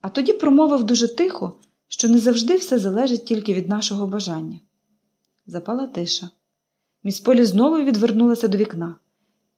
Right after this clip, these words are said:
Її щоки ще пашіли. Поліанна зітхнула. «Він кохає якусь жінку, і я так хотіла б, щоб у нього все склалося.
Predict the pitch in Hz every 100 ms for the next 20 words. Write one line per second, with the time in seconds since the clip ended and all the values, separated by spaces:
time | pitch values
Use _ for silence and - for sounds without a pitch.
0 | _ 190 202 196 190 - 262 262 254 -
1 | 202 202 - 180 165 175 _ _ _ _
2 | _ _ _ - 190 208 202 190 202 -
3 | 175 165 165 _ _ _ _ _ _ _
4 | - 262 403 381 294 - 294 277 254 254
5 | 247 185 208 202 156 - 170 - _ _
6 | _ _ 202 202 208 - 403 - 294 247
7 | 330 339 196 359 - 190 196 233 320 262
8 | - 240 233 196 185 165 165 -